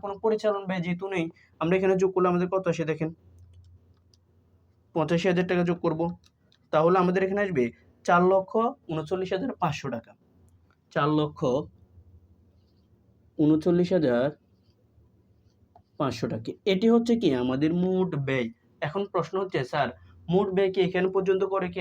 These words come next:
আমাদের শেষ? এখন আমরা শুধুমাত্র আয় থেকে ব্যয়গুলো বিয়োগ করলে কি আনসার পেয়ে যাব?" না, উত্তর হচ্ছে, উত্তর হচ্ছে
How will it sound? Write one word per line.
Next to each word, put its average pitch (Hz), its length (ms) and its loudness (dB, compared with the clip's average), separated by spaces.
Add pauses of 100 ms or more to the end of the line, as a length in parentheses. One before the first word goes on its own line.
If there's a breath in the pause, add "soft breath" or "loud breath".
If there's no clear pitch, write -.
আমাদের 151 220 -2
শেষ? 147 380 -2
এখন 131 220 -2
আমরা 165 200 0
শুধুমাত্র 175 420 -2 (440 soft breath)
আয় 170 200 4
থেকে 180 180 -2
ব্যয়গুলো 180 400 0
বিয়োগ 175 160 -2
করলে 160 220 -4
কি 180 100 -6
আনসার 170 240 -6
পেয়ে 175 200 -4
যাব?" 139 120 0 (480)
না, 127 100 0 (320)
উত্তর 151 260 -10
হচ্ছে, - 340 -12
উত্তর 170 240 -4
হচ্ছে 175 200 -2